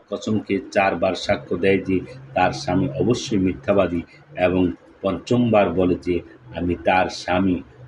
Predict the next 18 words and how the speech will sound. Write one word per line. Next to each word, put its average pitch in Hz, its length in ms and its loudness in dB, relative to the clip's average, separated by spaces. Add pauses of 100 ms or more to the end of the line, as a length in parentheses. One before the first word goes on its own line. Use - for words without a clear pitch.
সত্যবাদী 95 1000 0 (520)
হয়, 92 380 4 (140)
যদি 92 300 -2
তার 95 220 2
স্বামী 98 360 0
সত্যবাদী 90 720 -4
হয় 90 320 0 (380)
তবে 87 280 0
তার 95 260 2
উপর 90 240 -2
আল্লাহর 87 460 2
গজব 90 440 -2
নেমে 85 280 -4
আসবে। - 240 -16 (1080)
তোমাদের 113 440 4
প্রতি 120 500 2
আল্লাহর 113 460 4
অনুগ্রহ 110 760 2